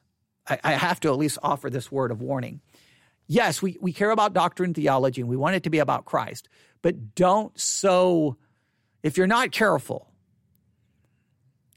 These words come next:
especially with children, this is so very, very important. And, and I, and I, I probably need to do a podcast on this. Some Christians who, who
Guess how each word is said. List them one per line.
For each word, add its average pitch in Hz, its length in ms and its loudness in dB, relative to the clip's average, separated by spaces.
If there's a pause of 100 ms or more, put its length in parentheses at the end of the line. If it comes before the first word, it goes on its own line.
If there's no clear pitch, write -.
especially 220 520 2
with 175 120 4
children, - 600 -2
this 147 180 -6
is 156 60 -8
so 208 460 2
very, 151 340 0
very 127 240 0
important. - 580 -6
And, - 140 -10
and 151 140 -4
I, 147 60 -4
and 156 180 -6
I, 147 80 -6 (120)
I 139 100 -10
probably 185 300 -2
need 143 140 -4
to 127 100 -2
do 127 120 -2
a 117 60 -10
podcast 123 640 -6
on 110 80 -8
this. - 260 -12 (600)
Some 262 300 0
Christians 190 460 -2
who, 147 280 -2
who 135 160 -10